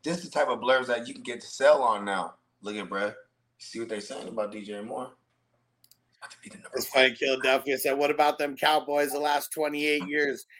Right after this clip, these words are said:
Speaker 2: You know, I saw, I, I saw a stat.
Speaker 1: That
Speaker 2: It
Speaker 1: is
Speaker 2: really
Speaker 1: funny.
Speaker 2: was just, it was just like time. You know, it's been ten thousand days since the Cowboys have played in the N F C Championship game. Ten thousand.
Speaker 1: Ten thou, wow.
Speaker 2: <laughs>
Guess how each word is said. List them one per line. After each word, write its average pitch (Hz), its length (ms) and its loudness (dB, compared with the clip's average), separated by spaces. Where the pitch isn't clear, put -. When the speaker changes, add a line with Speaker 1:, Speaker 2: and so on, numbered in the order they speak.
Speaker 2:
You 165 120 -2
know, 202 140 4
I 214 160 4
saw, 185 480 2
I, 160 280 4
I 165 60 6
saw 175 380 4
a 160 60 0
stat. 135 460 -2
Speaker 1:
That 131 140 6
Speaker 2:
It 180 40 6
Speaker 1:
is 180 60 8
Speaker 2:
really 196 180 8
Speaker 1:
funny. 175 140 4
Speaker 2:
was 156 140 -2
just, - 140 -6
it 156 40 0
was 156 140 0
just 185 180 2
like 147 180 4
time. 113 460 -2
You 170 80 -2
know, 220 120 2
it's 254 140 0
been 214 260 0
ten 180 440 -2
thousand 156 580 -4
days 135 640 -4
since - 500 0
the 143 120 -4
Cowboys 127 600 -2
have 123 120 -4
played 117 300 -6
in 117 60 -12
the 113 140 -10
N 113 120 -8
F 110 140 -8
C 113 180 -12
Championship 110 840 -12
game. 110 300 -14
Ten - 600 -18
thousand. - 180 -8
Speaker 1:
Ten 247 280 4
thou, - 400 6
wow. - 360 -2
Speaker 2:
<laughs> - 1200 10